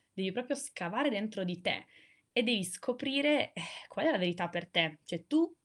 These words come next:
che cosa vuoi, cosa sei, cosa ti senti di essere. E tramite tante domande di questo tipo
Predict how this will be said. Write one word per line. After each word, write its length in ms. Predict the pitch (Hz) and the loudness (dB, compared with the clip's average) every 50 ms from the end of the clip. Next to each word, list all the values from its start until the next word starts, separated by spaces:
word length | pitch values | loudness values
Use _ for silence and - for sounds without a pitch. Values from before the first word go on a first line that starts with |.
| _ | _
che 160 | - - 175 170 | -6 -6 -6 -4
cosa 280 | - 240 240 - 202 | -4 -6 -4 -2 -2
vuoi, 340 | 180 185 175 165 160 160 160 | 2 2 4 4 4 2 0
cosa 260 | - 214 220 - 185 | -2 -4 -6 -4 -4
sei, 260 | 175 - 220 196 180 170 | -4 0 0 0 0 0
cosa 220 | - 202 - 233 220 | -2 -2 -2 -2 -2
ti 100 | 202 175 | 0 0
senti 320 | - 180 175 175 170 - | 0 2 2 0 0 0
di 120 | 170 175 175 | 4 4 4
essere. 600 | 170 165 - - - - - 185 175 165 160 - - - - - _ _ _ _ _ _ - | 4 4 0 -4 -6 -2 0 2 2 2 0 -2 -14 -20 -20 -20 _ _ _ _ _ _ -6
E 240 | - 233 220 196 - | -4 -2 -2 -2 -4
tramite 400 | - 220 226 240 247 247 233 220 | 0 2 2 2 2 2 0 -2
tante 280 | - 220 226 240 247 | 0 2 2 4 4
domande 340 | 220 214 208 208 214 220 214 | 4 4 4 4 4 4 4
di 80 | 185 185 | 4 2
questo 340 | 185 - 208 - - 247 254 | 2 0 0 2 0 0 0
tipo 360 | - 208 196 196 - 214 233 | 2 -2 -2 2 6 6 8